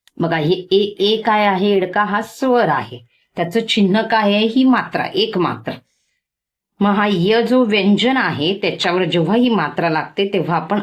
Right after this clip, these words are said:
असं लिहितो. आता ए एडक्याचे शब्द एक, आपण एक, एक कधी तुम्ही असं लिहिलेलं पाहिलंय का? यक,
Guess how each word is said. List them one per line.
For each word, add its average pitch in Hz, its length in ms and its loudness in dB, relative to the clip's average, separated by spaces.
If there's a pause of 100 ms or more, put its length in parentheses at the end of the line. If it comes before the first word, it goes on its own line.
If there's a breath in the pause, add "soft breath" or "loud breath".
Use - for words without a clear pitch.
असं 208 260 -4
लिहितो. 135 400 -6 (360 loud breath)
आता 156 160 -4 (220)
ए 196 60 -2
एडक्याचे 202 680 0
शब्द 180 340 0 (180)
एक, 180 340 0 (720)
आपण 196 220 -2
एक, 208 340 -2 (180)
एक 226 320 -4
कधी 220 160 0
तुम्ही 226 220 2
असं 196 240 0
लिहिलेलं 185 400 2
पाहिलंय 156 420 -2
का? 156 120 -4 (400)
यक, 180 640 0